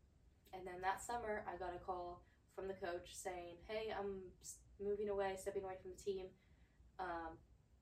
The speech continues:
and I was like, "Oh no, <laughs> oh no."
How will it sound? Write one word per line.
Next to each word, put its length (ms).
and 80
I 100
was 160
like, 220
"Oh 140
no, 160
<laughs> 0
oh 140
no." 140